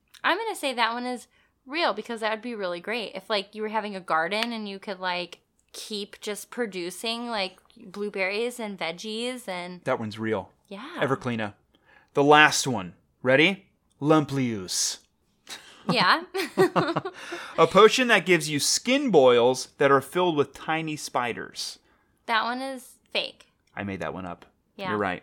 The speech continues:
Speaker 2: Thank you for playing my
Speaker 1: 'Cause
Speaker 2: game.
Speaker 1: that one's gross.
Speaker 2: Yeah, it's nasty.
Speaker 1: Yeah.
Speaker 2: I'm surprised you thought Wolf Blitzer was fake. I was, I was thinking I would get you with Wolf Blitzer.
Speaker 1: <laughs>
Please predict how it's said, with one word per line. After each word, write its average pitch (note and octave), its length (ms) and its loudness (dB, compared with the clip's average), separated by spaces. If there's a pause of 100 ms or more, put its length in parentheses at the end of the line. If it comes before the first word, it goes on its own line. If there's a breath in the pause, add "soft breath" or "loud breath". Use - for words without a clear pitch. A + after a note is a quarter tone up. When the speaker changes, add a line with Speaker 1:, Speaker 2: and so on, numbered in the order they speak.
(140)
Speaker 2:
Thank A2+ 180 -8
you A2+ 60 -14
for A2 80 -12
playing A2 260 -12
my F#2+ 100 -8
Speaker 1:
'Cause C#4 100 -8
Speaker 2:
game. - 80 -8
Speaker 1:
that C4+ 160 -4
one's C#4+ 220 -8
gross. A3+ 580 -10
Speaker 2:
Yeah, G2 140 -8
it's - 140 -14
nasty. F2+ 460 -14 (160)
Speaker 1:
Yeah. G3 340 -2
Speaker 2:
I'm F#3 100 -2
surprised D4+ 440 0
you C4 80 0
thought G#3+ 280 0
Wolf F#3 240 -4
Blitzer E3+ 340 -6
was B2+ 180 -8
fake. G#2 300 -6
I A#2 80 -2
was, A#2+ 160 -6
I C3+ 100 0
was C3 160 -2
thinking C#3 220 -6
I A#2+ 60 0
would A#2+ 100 -4
get B2+ 120 -2
you B2 100 -6
with A2 140 -10
Wolf A2 220 -4
Blitzer. - 420 -2
Speaker 1:
<laughs> F4+ 320 -2